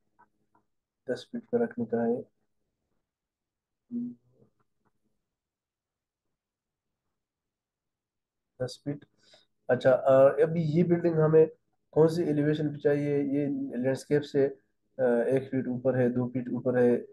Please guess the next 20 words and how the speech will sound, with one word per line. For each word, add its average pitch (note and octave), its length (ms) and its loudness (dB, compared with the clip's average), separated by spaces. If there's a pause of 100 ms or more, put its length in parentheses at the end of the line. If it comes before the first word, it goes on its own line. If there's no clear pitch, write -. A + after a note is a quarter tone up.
ए, A#2 220 -4 (260)
इंचों C3+ 300 -2
के C3 80 -8
हिसाब A#2+ 240 2
से B2 120 -4
ऊपर B2 280 2
है, B2+ 100 2
तो - 460 -12
ये C3+ 60 2
हम C3+ 200 2
इ-, C#3 100 -4
इस C3 200 -10
option B2 280 -4
से D3+ 240 -8 (520)
इसको B2 260 -10
ऊपर A#2+ 280 -2
नीचे A2+ 240 -4
कर G#2+ 140 -4
सकते - 320 -16
हैं। G2+ 100 -18